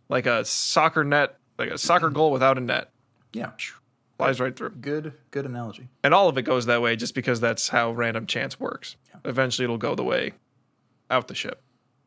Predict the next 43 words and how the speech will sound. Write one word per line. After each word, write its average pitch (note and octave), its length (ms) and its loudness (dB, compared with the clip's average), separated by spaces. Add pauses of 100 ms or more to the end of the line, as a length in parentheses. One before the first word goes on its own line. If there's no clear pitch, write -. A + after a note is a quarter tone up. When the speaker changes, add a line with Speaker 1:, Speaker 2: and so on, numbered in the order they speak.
(320)
Speaker 1:
And B2+ 200 -2
while F3 300 6
it's F#3+ 160 0
doing A3 240 4
that, D3+ 180 6
all E3+ 100 4
those A3+ 160 0
little A#3 140 2
molecules A#3 460 2
are D#3+ 60 0
bumping F#3 400 2
into G3 180 2
the F#3+ 120 0
xenomorph. G3 760 2
Pow, C#3+ 160 0
pow, C3+ 160 -2
pow, C3+ 200 -2
pow, C#3 200 -4
pow, C3 160 -2
pow, C#3+ 180 -6
pow. C3+ 320 -4 (520)
And - 120 2
he's G#3 200 2
bigger G3 340 4
than B2 160 0
humans. - 580 -4 (480)
Speaker 2:
Oh, C#3 60 -6
yeah. G2+ 220 -6 (440)
Speaker 1:
He's G3 200 0
got A3 140 4
more D#3 180 2
surface C#3 360 -2
area, G#2+ 240 -2
Speaker 2:
It's - 80 -4
a - 40 -2
Speaker 1:
I B2 40 0
Speaker 2:
tail, B2+ 260 -4
Speaker 1:
bet. F#2 80 -14
Speaker 2:
too. A#2+ 220 -10 (600)
Speaker 1:
Yeah, C#3+ 360 2 (120)
so B2 420 0 (400)
your C#3 300 2
standard, E3+ 760 0